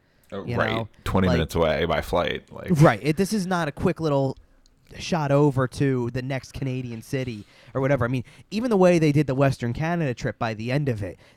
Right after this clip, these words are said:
Speaker 2: they played in Calgary and we went, "Yeah, probably spent because it's three and four," and they just traveled back from Vancouver.
Speaker 1: Um, one, one thing I also noticed, uh,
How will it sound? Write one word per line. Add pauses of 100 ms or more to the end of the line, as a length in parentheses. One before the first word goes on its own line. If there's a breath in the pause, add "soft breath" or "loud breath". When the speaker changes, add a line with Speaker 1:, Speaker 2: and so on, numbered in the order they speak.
Speaker 2:
they
played
in
Calgary
and
we
went, (120)
"Yeah, (220)
probably
spent
because
it's
three
and
four,"
and (220 soft breath)
they
just
traveled
back
from
Vancouver. (580)
Speaker 1:
Um,
one,
one
thing
I
also
noticed,
uh,